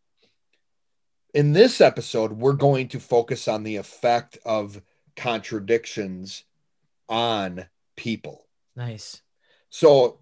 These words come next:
Speaker 1: here's a little info about how God created our brain. God gave us direct control over ten percent of our brain.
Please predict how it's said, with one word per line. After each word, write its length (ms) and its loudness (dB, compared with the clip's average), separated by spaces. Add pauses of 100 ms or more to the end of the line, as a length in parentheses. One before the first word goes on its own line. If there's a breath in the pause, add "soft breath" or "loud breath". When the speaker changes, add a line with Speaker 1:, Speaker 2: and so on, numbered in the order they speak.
(140)
Speaker 1:
here's 300 2
a 60 2
little 280 4
info 480 -2
about 320 -2
how 200 -4
God 300 -8
created 320 -8
our 120 -14
brain. 320 -20 (1700 soft breath)
God 240 4
gave 200 2
us 140 -4
direct 380 0
control 460 -2
over 160 -2
ten 300 -6
percent 340 -6
of 80 -8
our 80 -4
brain. 340 -12